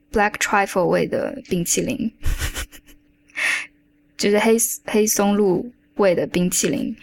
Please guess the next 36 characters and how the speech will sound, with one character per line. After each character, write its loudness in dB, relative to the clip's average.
然 2
后 4
就 0
吃 0
进 6
去 2
就 -2
真 -2
的 4
是 2
松 0
露 4
的 4
味 2
道， -4
吃 2
到 4
之 2
后 4
就 0
我 -4
在 0
那 2
边 4
狂 -2
笑 4
不 -4
止， -2
因 0
为 2
就 0
觉 -2
得 0
非 -2
常 0
funny， -6